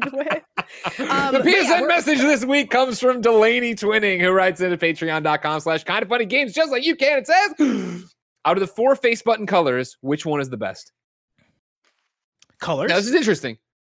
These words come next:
Speaker 1: It's face button. These are the sacred symbols, of course. The face button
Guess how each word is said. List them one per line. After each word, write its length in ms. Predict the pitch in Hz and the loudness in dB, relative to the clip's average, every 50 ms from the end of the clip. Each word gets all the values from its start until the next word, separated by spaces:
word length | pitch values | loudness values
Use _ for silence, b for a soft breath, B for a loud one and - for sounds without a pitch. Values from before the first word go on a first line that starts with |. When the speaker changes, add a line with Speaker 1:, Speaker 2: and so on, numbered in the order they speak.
| _ _ _ _ _ _ _ _ _ _ _ | _ _ _ _ _ _ _ _ _ _ _
Speaker 1:
It's 220 | - 147 143 - - | -6 -6 -6 -6 -4
face 280 | - 190 214 247 - | -2 -2 -2 -2 -2
button. 240 | 208 254 240 233 220 | 0 0 0 0 0
These 160 | 202 185 175 | -2 -2 0
are 120 | 180 165 165 | 0 -2 -2
the 80 | 160 156 | -4 -2
sacred 280 | - 185 185 214 220 - | -2 -2 -2 -2 -4 -4
symbols, 260 | 185 160 143 147 135 | -4 -2 -2 -4 -4
of 100 | 131 123 | -4 -4
course. 260 | 139 135 127 113 - b b b b _ _ | -4 -4 -4 -4 -8 b b b b _ _
The 140 | 143 160 156 | -4 -4 -4
face 300 | - - 196 202 214 - | -2 0 -2 -2 0 0
button 340 | 214 233 - 185 180 151 | -2 -2 -2 -2 -8 -12